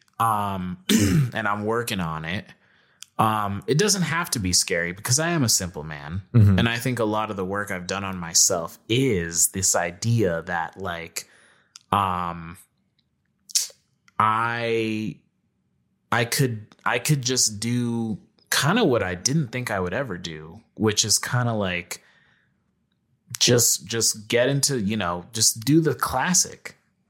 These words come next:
Speaker 1: right?
Speaker 2: Yeah.
Speaker 1: <clears throat> And I know I've, I've met a woman I love, so doing the classic with her doesn't sound so bad.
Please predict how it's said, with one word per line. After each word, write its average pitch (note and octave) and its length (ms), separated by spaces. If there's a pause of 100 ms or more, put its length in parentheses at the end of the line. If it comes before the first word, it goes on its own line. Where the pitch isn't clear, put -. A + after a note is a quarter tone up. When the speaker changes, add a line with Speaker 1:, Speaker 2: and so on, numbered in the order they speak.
Speaker 1:
right? G#2 540
Speaker 2:
Yeah. E3 320
Speaker 1:
<clears throat> A2+ 60 (300)
And C3+ 280
I B2+ 100
know B2 300
I've, G#2 280
I've A2 200
met C#3+ 160
a B2+ 60
woman G#2+ 260
I E2 100
love, F2+ 460 (420)
so - 160
doing C#3 300
the A2+ 80
classic A#2 480
with F2 140
her B2+ 160
doesn't A#2 260
sound C#3 280
so D#2+ 160
bad. D2 380